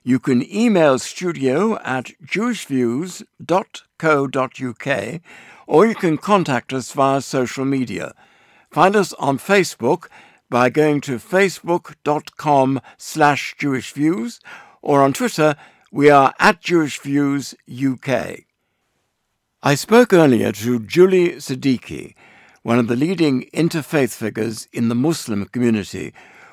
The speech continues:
who works closely with Laura Marks, the creator of Mitzvah Day, in setting up the interfaith women's organization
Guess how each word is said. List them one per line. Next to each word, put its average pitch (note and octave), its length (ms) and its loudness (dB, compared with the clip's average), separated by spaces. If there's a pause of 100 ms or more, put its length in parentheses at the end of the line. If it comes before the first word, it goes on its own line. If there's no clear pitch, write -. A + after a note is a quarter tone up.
who C3+ 160 0
works D#3 320 6
closely D#3+ 560 2
with A#2+ 300 -2 (100)
Laura C#3+ 380 2
Marks, B2+ 580 -2 (280)
the A#2+ 100 -8
creator C#3 640 2 (100)
of A#2+ 380 -2
Mitzvah C#3 500 -2
Day, G2 360 -8 (420)
in B2 160 0
setting F#3+ 340 6
up C#3 260 0
the B2 300 -4
interfaith C#3+ 800 -2 (300)
women's D3+ 340 4
organization A2+ 1040 0